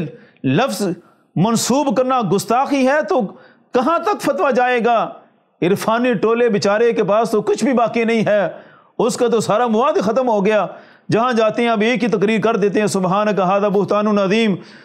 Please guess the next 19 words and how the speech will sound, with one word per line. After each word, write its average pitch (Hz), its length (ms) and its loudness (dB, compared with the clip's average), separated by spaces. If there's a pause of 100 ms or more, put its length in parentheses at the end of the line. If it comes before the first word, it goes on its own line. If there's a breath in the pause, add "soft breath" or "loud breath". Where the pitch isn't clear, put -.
(120 loud breath)
जो 185 180 0
आयतें 254 460 0
सईदा 233 340 0
आयशा 233 260 0
सिद्दीक़ा 233 340 0
रज़ियल्लाहु 254 340 0
ताला 240 260 0
अन्हा 233 220 0
के 233 120 0
लिए 226 160 2
नाजिल 214 340 0
हुई 220 300 0 (400 loud breath)
वो 196 180 2
उन्हें 247 220 0
कहीं 208 200 2
और 240 180 2
नज़र 233 260 0
आती 220 260 0
हैं। 190 300 -2